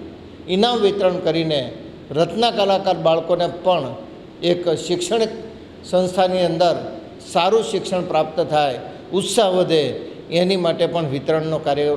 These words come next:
ઇનામ વિતરણનો કાર્યક્રમ કરે છે. સાથે સાથે નોટબુક વિતરણનો પણ કાર્યક્રમ કરે છે. જેમ્સ એન્ડ જ્વેલરી એક્સપોર્ટ પ્રમોશન કાઉન્સિલ દ્વારા પરિચય કાર્ડનું જે એક અભિયાન ઉપાડવામાં આવ્યું છે,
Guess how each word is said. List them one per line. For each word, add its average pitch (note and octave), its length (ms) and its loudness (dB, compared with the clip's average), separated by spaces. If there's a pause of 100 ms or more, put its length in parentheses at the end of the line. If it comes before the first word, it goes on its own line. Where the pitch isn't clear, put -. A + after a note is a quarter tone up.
ઇનામ E3 280 0
વિતરણનો D3+ 420 -2
કાર્યક્રમ C3+ 540 -4
કરે G#2+ 240 -6
છે. - 400 -16 (200)
સાથે F#3 360 4
સાથે G3+ 300 2
નોટબુક G3+ 500 2
વિતરણનો F#3 440 2
પણ F3 200 -2
કાર્યક્રમ C#3 540 -2
કરે G#2 220 -8
છે. - 180 -14 (460)
જેમ્સ G3+ 420 4
એન્ડ G#3 180 2
જ્વેલરી F#3+ 320 4
એક્સપોર્ટ F#3 360 2
પ્રમોશન F3+ 500 -4
કાઉન્સિલ F3+ 420 -2
દ્વારા F#3 380 2 (460)
પરિચય A3 440 4
કાર્ડનું G3 500 0
જે F#3+ 140 6
એક G3 140 0 (440)
અભિયાન F3+ 440 4
ઉપાડવામાં F3 560 2
આવ્યું D#3 160 0
છે, C#3 160 0